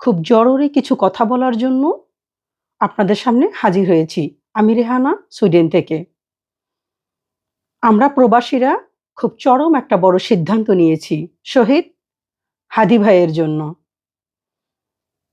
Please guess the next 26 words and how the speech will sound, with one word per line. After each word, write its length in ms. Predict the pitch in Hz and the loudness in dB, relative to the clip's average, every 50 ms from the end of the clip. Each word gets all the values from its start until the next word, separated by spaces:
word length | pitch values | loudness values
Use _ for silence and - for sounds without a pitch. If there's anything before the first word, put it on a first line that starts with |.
| _ _ | _ _
সেটা 260 | - - 262 - 302 | -4 -2 0 0 0
হলো 240 | 269 254 294 269 262 277 | 2 2 2 2 2 2
কি, 180 | 277 285 277 285 359 - - - _ _ _ _ _ _ _ _ | 0 0 0 0 0 0 -2 -8 _ _ _ _ _ _ _ _
সেটাই 280 | - - 262 254 240 240 | -4 -2 2 2 4 4
আমি 140 | 240 247 262 262 | 4 4 2 2
আজকে 260 | 233 - - - 269 | 0 -2 -4 -2 0
আপনাদেরকে 480 | 240 226 233 - 233 220 247 240 - 269 | 0 2 2 0 0 0 0 0 0 0
বলবো। 360 | 190 208 214 220 202 220 294 453 554 - _ _ _ _ _ | 2 2 2 2 2 2 2 2 0 -2 _ _ _ _ _
সম-, 380 | - - - 202 202 226 233 208 - - | -4 0 0 0 0 0 -4 -8 -2 0
সমস্ত 340 | 233 226 262 330 - - - 294 | 2 2 2 2 0 -2 -6 -4
প্রবাসীদের 560 | - 240 202 185 208 202 - 214 175 190 185 - | 0 0 2 2 2 0 0 -2 -2 -2 0 0
পক্ষ 240 | 262 262 - - - 349 | -2 -2 -2 -2 -2 0
থেকে 220 | - 320 302 - | 0 0 0 -2
সেটা 240 | 294 - 247 - 185 170 | -2 -2 -2 -2 0 2
বলবো। 340 | 160 175 175 170 165 233 320 523 - - _ _ _ _ _ _ - | 2 2 2 2 2 2 2 2 0 -4 _ _ _ _ _ _ -8
সবচেয়ে 480 | - - 294 294 294 - 302 262 196 202 | -2 -2 -2 -2 -2 0 0 2 4 4
বড় 120 | 196 190 196 | 2 2 2
কথা 220 | - 240 240 - | 0 -2 -2 0
হলো, 160 | 254 269 285 349 | 0 0 2 2
আপনাদের 420 | 403 262 233 - 247 233 214 233 233 | 2 0 0 0 0 0 0 0 0
কাছে 240 | - 220 214 - - | 0 -2 -2 -2 -2
আমাদের 300 | 202 190 190 185 180 196 190 - | -2 0 0 0 0 -2 -4 -2
হাত 220 | - 247 269 269 269 - _ _ _ _ _ | 0 2 2 2 0 -4 _ _ _ _ _
জোর 300 | 214 165 - 254 285 320 320 | -6 -2 2 2 4 2 2
করে, 240 | - 202 165 156 165 | 0 -2 -2 -2 -4
হাত 260 | 165 - 226 247 247 | -2 0 0 0 0